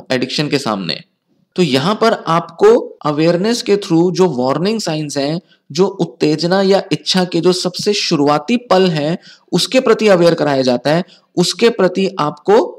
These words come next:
जागरूक बनाया जाता है, जिससे कि जब आप आगे अपनी हैबिट को चेंज करने जाएं तो आपके लिए आसान हो, आप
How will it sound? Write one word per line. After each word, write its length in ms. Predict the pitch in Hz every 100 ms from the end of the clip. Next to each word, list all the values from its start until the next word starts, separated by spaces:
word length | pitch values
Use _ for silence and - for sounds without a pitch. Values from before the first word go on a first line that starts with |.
| _ -
जागरूक 500 | 147 147 151 208 185
बनाया 260 | 156 147
जाता 300 | 139 131 135
है, 140 | 156 185 - _ 123
जिससे 360 | 143 - 185
कि 120 | 185 185
जब 380 | 180 175 165 -
आप 300 | 156 165 -
आगे 280 | 131 131 170
अपनी 280 | 160 170 165
हैबिट 340 | 127 123 151
को 120 | 170
चेंज 340 | 165 165 170 170
करने 320 | 151 139 135
जाएं 320 | 123 131 165 - _ -
तो 60 |
आपके 260 | 147 143 165
लिए 160 | 175 -
आसान 380 | 131 139 151 143
हो, 260 | 151 160
आप 120 | 143